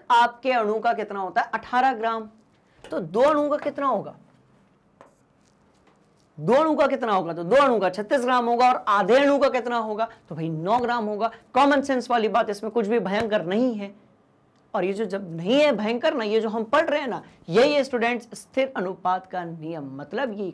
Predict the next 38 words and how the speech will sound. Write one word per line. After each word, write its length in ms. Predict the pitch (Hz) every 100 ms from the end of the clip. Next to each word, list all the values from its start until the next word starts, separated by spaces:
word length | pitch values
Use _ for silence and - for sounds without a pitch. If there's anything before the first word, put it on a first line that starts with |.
| -
कहता 340 | 160 160 135
है 200 | - 135 - _ _ -
कि 160 | 208 - _ _ _ _ _ _ _ _ _
कोई 340 | 240 311 392 403
फर्क 260 | 311 294
नहीं 260 | 294 269 277
पड़ता 560 | 285 233 240 214 196 247
कि 160 | 254
आप 200 | 262 262
किसी 240 | 247 240 285
यौगिक 520 | 190 220 262 311 -
की, 200 | 262 294
किसी 240 | 262 277
पदार्थ 400 | 269 214 220 247 -
की 100 | 285
कितनी 380 | - 233 269 302
मात्रा 340 | 240 175 214
लेते 280 | 185 156 151
हो, 160 | 139 - _ _ _ _ _ _ _ _ _ _
कोई 240 | 233 311 370
फर्क 220 | 294 269
नहीं 200 | 254 247
पड़ता 320 | 240 208 240
कि 100 | 240
आप 160 | 254 254
किसी 220 | 254 269
यौगिक 420 | 214 196 240 277
की, 140 | 262 262
किसी 220 | 233 247
अणु 300 | 240 233 269
की, 180 | 226 262
किसी 240 | 254 233 254
पदार्थ 420 | 185 190 240 247
की 80 | 247
कितनी 300 | 208 214 285
मात्रा 320 | 285 202 190
लेते 300 | 170 160 165
हो, 220 | 175 254